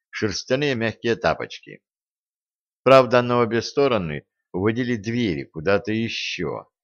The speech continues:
От стены ярко светило наклоненное вниз зеркало. «А откуда здесь свет?» поинтересовался Олег.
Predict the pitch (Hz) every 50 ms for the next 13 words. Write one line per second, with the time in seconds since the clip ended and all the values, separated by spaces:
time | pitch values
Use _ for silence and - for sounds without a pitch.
0 | _ _ _ _ _ _ _ _ _ _ _ _ _ - 78 73 - - - -
1 | - 80 76 69 71 80 92 107 123 143 175 _ _ _ _ _ _ _ _ -
2 | 98 117 139 143 139 - 135 120 - - 80 78 - - 87 101 120 131 135 135
3 | 127 123 113 - 85 90 95 101 110 117 120 123 127 127 127 120 98 92 98 104
4 | 98 - - - 143 135 120 95 76 - - 65 60 53 52 - - _ _ _
5 | _ _ _ _ _ _ _ _ _ _ _ _ _ _ _ _ _ _ _ _
6 | _ _ _ _ _ _ _ - - 85 98 104 117 127 - - 180 180 170 175
7 | 165 156 143 147 160 165 143 - - - - 85 80 76 71 64 - _ _ _
8 | _ _ _ _ _ _ _ _ _ - 101 107 110 101 82 117 117 113 107 -
9 | 113 107 95 85 - - 95 98 90 82 71